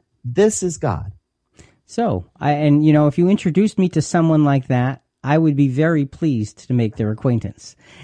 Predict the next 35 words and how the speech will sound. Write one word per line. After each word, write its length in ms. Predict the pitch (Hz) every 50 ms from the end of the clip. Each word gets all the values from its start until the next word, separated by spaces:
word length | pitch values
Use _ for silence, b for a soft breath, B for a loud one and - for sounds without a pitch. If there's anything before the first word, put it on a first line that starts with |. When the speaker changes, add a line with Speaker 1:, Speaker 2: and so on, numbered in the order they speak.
| B B
Speaker 2:
You 100 | 165 170
know, 80 | 170
and, 220 | 160 123 196 160 -
and 160 | 202 202 -
no, 200 | 226 285 311 240
and 120 | 196 175
s-, 100 | - 156 -
Speaker 1:
<laughs> 40 |
Yes. 200 | - 175 - - -
Speaker 2:
seriously, 600 | - 262 320 359 370 339 - - 214 165 139 B B B B B
you 80 | - 202
know, 220 | 208 196 156 - _ _ _ -
and, 320 | - 214 - - 214 208 175
and 160 | 202 208 202
I 60 | 202
think 200 | 185 - 294 240
this 180 | - 294 - -
is 100 | 254 226
a, 440 | 208 175 170 165 185 185 202 196 156 -
a 160 | 185 175 165 170
really 300 | 175 220 269 294 277 247
important 340 | 220 - 226 202 175 180
picture. 420 | - 277 294 - - - 160 107 - b b b b b b b b -
Imagine 520 | 180 180 185 196 233 269 277 294 294 277
yourself 400 | 262 247 - - 214 202 196 -
being 220 | 208 196 190 175
introduced 480 | 180 196 185 - 185 175 196 214 - -
to 60 | 170
God, 260 | 156 180 180 196 180
folks, 240 | - 175 170 - - _
with 480 | - 151 147 180 233 269 254 - - -
that, 360 | 214 214 214 214 196 - _ -
with 280 | 170 202 214 - -
that 200 | - 196 190 160
resume. 680 | 160 156 160 170 180 180 - 170 143 117 107 98 -